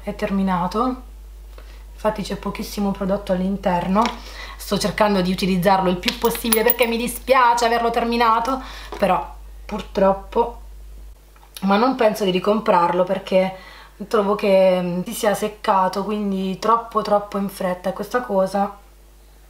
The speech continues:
mm, mi ha fatto un po' storcere il naso, non mi è piaciuta molto, quindi diciamo che questo qui è un bocciato,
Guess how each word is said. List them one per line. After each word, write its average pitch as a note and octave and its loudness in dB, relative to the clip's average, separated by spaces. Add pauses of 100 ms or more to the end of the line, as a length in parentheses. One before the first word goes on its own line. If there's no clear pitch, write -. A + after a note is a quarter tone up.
(140)
mm, F#3+ -2 (680)
mi A3 -2
ha G#3 2
fatto G#3 2
un A3+ -2
po' G3 2
storcere G3+ -2
il F#3 0
naso, E3+ -2
non F#3 0
mi F3+ 0
è F3 -6
piaciuta F3 -4
molto, E3+ -2 (420)
quindi F#3 0
diciamo A#3 4
che D#3+ -2
questo A3 -4
qui A3+ -2
è - 4
un F#3+ 2
bocciato, F3 0